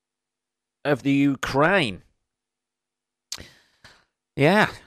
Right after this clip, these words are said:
that's, uh, that's what's happened. Um, in a state of shock. Through to the semis.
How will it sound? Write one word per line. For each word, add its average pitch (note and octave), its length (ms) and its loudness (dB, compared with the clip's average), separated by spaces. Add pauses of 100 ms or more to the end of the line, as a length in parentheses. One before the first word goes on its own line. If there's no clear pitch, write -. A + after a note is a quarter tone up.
(320)
that's, - 420 -2
uh, D3 380 2 (840)
that's D#3+ 240 -2
what's D#3 180 0
happened. F3+ 480 -4 (300)
Um, C#3+ 560 0 (720)
in E3 200 -2
a D#3 40 -2
state E3+ 300 0
of C#3+ 60 -4
shock. - 440 -2 (260)
Through E3 240 -2
to E3+ 160 -4
the D#3 60 -6
semis. G3+ 560 -2